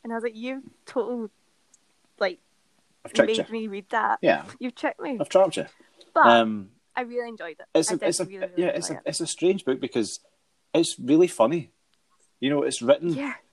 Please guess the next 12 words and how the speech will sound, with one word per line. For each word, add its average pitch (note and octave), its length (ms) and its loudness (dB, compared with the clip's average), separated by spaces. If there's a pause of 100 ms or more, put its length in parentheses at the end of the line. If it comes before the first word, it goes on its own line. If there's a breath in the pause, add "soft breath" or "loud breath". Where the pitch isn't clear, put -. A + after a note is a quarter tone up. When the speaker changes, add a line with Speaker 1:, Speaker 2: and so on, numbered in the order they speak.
Speaker 2:
from B2 160 -4
the A#2 60 -2
point B2 280 0
of A2 60 -8
view A2 120 2
of F#2+ 80 -6
this G#2+ 160 -6
woman. G#2 360 -4 (120)
Her G#2+ 60 -6
name's B2+ 180 -2
Patricia, - 600 -2 (280)
and G2 580 -4